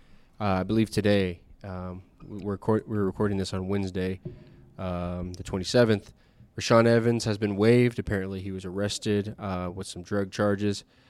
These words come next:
Uh, so we went ahead and, uh, let him go. And so, uh, another hit to our linebacker depth. But that, so that's kind of, kind of a, a negative for the week. But po-, some positives.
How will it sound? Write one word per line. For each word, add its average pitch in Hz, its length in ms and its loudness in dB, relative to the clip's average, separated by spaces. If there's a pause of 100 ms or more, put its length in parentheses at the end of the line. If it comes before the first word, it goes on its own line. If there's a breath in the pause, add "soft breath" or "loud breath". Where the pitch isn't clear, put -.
(420 soft breath)
Uh, 87 220 -4
so - 260 -2
we 92 140 0
went 92 180 -2
ahead 92 300 -6
and, 87 180 -10
uh, 87 180 -10 (1160 soft breath)
let 98 120 -4
him 107 220 2
go. 156 320 6 (180)
And 98 220 -6
so, 95 360 -2
uh, 95 220 -2 (220)
another 104 220 2
hit 113 240 2
to 107 160 0
our 104 100 4
linebacker 113 500 0
depth. 117 360 -4 (640 soft breath)
But 143 440 4 (640)
that, 110 180 -4
so 110 140 -2
that's 107 200 2
kind 110 240 2
of, 104 280 -2
kind 107 160 -2
of 98 80 -4
a, 98 160 0
a 107 80 -6
negative 104 320 0
for 110 100 0
the 101 80 0
week. 104 260 -2
But 123 400 -2
po-, - 220 -8
some - 180 -10
positives. 123 720 -4